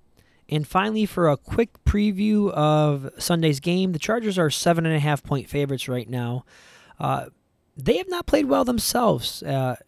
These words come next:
recently. They have lost four out of their last five. And during that time span, Phillip Rivers has thrown eleven interceptions, uh,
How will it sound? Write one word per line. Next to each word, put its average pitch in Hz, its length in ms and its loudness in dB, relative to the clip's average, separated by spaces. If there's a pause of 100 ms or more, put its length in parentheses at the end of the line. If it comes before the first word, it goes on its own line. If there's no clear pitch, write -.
recently. 143 560 -2
They 147 140 0
have 143 200 0
lost 143 380 0
four 180 540 2
out 170 100 2
of 165 80 2
their 156 140 2
last 139 340 -2
five. 143 720 -2 (580)
And 170 180 2
during 208 360 6
that 208 220 -2
time 196 360 -2
span, 151 400 -2
Phillip 190 360 0
Rivers 160 420 4
has 139 180 -2
thrown 147 260 0
eleven 151 400 0
interceptions, 147 1040 -4 (520)
uh, 123 260 -2